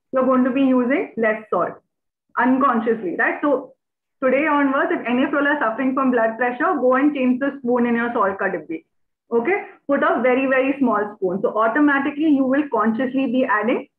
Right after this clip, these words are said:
less amount of salt. Okay, anything else that you all do that probably I have not thought of to reduce your salt intake while cooking?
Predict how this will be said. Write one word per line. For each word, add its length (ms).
less 300
amount 360
of 180
salt. 220
Okay, 220
anything 400
else 200
that 120
you 80
all 180
do 240
that 180
probably 260
I 220
have 100
not 300
thought 220
of 160
to 120
reduce 360
your 180
salt 300
intake 320
while 240
cooking? 420